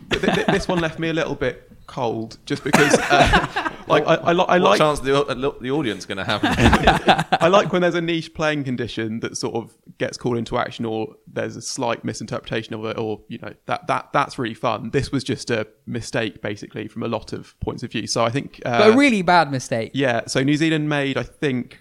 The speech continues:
Speaker 1: or so they, the, the, their first innings was cut short a couple of times, and then eventually after seventeen overs. And had Bangladesh had to chase in seventeen overs,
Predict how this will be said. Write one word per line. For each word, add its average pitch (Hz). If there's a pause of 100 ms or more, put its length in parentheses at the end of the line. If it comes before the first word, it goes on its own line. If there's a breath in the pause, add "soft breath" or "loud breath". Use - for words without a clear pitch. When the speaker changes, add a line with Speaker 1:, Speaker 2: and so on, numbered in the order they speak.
Speaker 1:
or 139
so 127 (180)
they, 131 (220)
the, 117
the, 127 (380)
their 139
first 131
innings 117
was 113
cut -
short 120
a 113
couple -
of 107
times, 104
and 104
then 110
eventually 110
after -
seventeen 117
overs. 107
And 110
had 127
Bangladesh 117
had -
to -
chase 113
in 110
seventeen 117
overs, 110